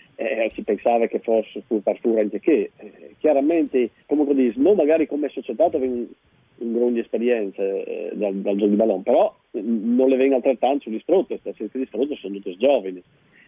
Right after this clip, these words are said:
E chi altri magari hanno Strotters, magari più esperti, ma hanno anche la, eh, la, come si dice, hanno l'esperienza di giu-, di giocare un campionato, eh, in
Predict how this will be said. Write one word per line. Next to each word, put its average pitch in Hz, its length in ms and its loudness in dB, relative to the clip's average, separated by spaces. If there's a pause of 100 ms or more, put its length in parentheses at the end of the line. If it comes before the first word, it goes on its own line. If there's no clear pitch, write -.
E 117 140 -2
chi 107 140 2
altri 185 280 0
magari 135 440 0
hanno 139 240 -4
Strotters, 139 480 -2
magari 113 320 -6
più 147 200 0
esperti, 156 680 0
ma 123 180 -8
hanno 151 240 -6
anche 160 220 -4
la, 135 120 -4
eh, 113 600 -10
la, 113 320 -4 (720)
come 113 120 -6
si 113 120 -8
dice, 117 260 2 (340)
hanno 135 200 2
l'esperienza 127 720 0
di 120 160 -4
giu-, 113 240 -2
di 113 160 -6
giocare 107 200 0
un 135 100 2
campionato, 110 760 -2
eh, 95 840 -6 (580)
in - 120 -12